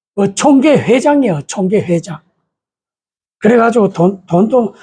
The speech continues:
주머니가 상당히 무거웠을 거야. 그죠? 밭도 사고 집도 사고 이랬을 것 같아. 근데 고기 장사 잘하는데 하나님 불렀어.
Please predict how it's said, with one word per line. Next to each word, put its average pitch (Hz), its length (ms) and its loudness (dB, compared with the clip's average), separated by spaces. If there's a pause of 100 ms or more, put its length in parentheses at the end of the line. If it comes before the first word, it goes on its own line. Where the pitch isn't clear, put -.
(260)
주머니가 233 480 2
상당히 202 400 -4
무거웠을 202 500 -4
거야. 165 400 -8
그죠? 175 380 -2 (1000)
밭도 233 280 -2
사고 208 300 0
집도 247 280 -6
사고 208 300 0
이랬을 190 280 -2
것 240 100 0
같아. 262 280 -6 (1160)
근데 247 400 0 (920)
고기 277 260 2
장사 226 240 0
잘하는데 196 640 2
하나님 226 280 0
불렀어. 240 400 -8